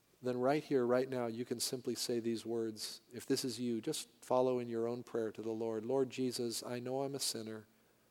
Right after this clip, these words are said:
and I ask you to wash me clean of all my sins and come into my life. I want to follow you, Lord.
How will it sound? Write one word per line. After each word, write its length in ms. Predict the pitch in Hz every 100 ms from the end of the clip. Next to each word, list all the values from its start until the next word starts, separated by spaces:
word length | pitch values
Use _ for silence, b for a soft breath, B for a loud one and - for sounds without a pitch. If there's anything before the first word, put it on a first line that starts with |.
| b b b _ _ _ _ _ _ _ _ _ _ _ _ _ _ _ _ _ _
and 160 | - 123
I 80 | 123
ask 260 | 127 135
you 80 | 131
to 60 | 120
wash 360 | 117 131 139
me 140 | 139 127
clean 300 | - 127 120
of 100 | 110
all 160 | 117
my 160 | 120 123
sins 540 | - - 113 107 101
and 100 | 110
come 240 | - 123 117
into 320 | 127 135 131 123
my 160 | 110
life. 580 | 107 104 104 107 - - _ _ _ _ _ _ _ _ _ _ B B B B B B _ _ _ _ _ 123
I 60 |
want 200 | 127 127
to 80 | 117
follow 440 | - - 131 127
you, 200 | 120 117
Lord. 440 | 107 107 104 101